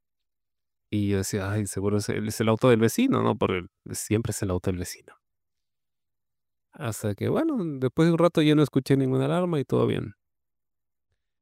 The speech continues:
Así que salgo a dar un paseo. Estaba en el bus y de repente veo llamadas perdidas en mi celular.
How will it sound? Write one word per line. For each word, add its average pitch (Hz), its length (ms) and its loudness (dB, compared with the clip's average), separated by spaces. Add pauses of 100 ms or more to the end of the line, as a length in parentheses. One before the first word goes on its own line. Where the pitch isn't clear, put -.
(160)
Así 139 220 -8
que 143 260 2
salgo 143 280 4
a 139 40 6
dar 147 100 6
un 147 80 2
paseo. 151 460 2 (400)
Estaba 127 300 -4
en 131 80 0
el 131 100 0
bus 180 260 -6
y - 40 0
de 117 60 4
repente 113 460 -2
veo 107 180 0
llamadas 107 400 -2
perdidas 110 680 -4 (100)
en - 60 -12
mi 98 60 -10
celular. 120 460 -2